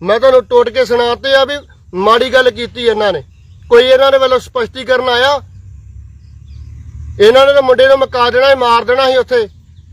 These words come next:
ਜੇ ਇਹ ਮੁੰਡਾ ਸਮਝਦਾਰੀ ਤੋਂ ਕੰਮ ਨਾ ਲੈਂਦਾ ਤੇ। ਹੱਦ ਹੋ ਗਈ ਯਾਰ ਇਹੋ ਜਿਹੇ ਬੰਦਿਆਂ ਦੀ।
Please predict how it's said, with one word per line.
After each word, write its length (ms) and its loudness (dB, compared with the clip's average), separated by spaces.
ਜੇ 160 2
ਇਹ 460 4
ਮੁੰਡਾ 640 -4
ਸਮਝਦਾਰੀ 480 -4
ਤੋਂ 120 -2
ਕੰਮ 240 -2
ਨਾ 240 0
ਲੈਂਦਾ 340 0
ਤੇ। 160 -8
ਹੱਦ 240 2
ਹੋ 120 6
ਗਈ 140 -6
ਯਾਰ 180 0
ਇਹੋ 200 2
ਜਿਹੇ 120 0
ਬੰਦਿਆਂ 440 -4
ਦੀ। 180 -12